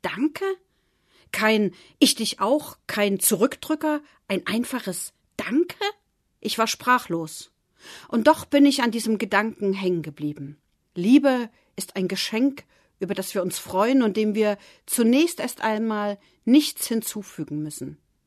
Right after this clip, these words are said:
Wir brauchen kein Gegengeschenk zu machen. Manchmal arten Geschenke und Gegengeschenke ja zu einem reinen Tauschhandel aus. Gottes Liebe wird uns zuteil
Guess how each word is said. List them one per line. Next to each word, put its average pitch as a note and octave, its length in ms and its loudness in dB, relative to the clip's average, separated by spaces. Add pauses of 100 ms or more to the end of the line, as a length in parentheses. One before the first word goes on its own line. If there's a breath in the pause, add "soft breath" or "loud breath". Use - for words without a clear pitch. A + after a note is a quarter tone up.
Wir A#3+ 100 -2
brauchen C4+ 340 0
kein F#3 320 0
Gegengeschenk F3 800 -2
zu - 120 -8
machen. C#3+ 340 -6 (720 loud breath)
Manchmal C#4 640 4
arten A#3+ 320 2
Geschenke B3 480 -2
und A3 260 -2
Gegengeschenke A3+ 800 -2
ja G3 420 -2
zu - 220 -8
einem G3 240 0
reinen F#3+ 400 0
Tauschhandel F3 640 -6
aus. - 360 -16 (640)
Gottes F#3+ 360 -4
Liebe B3+ 400 4
wird - 140 -4
uns G3 280 -6
zuteil G#3 540 -4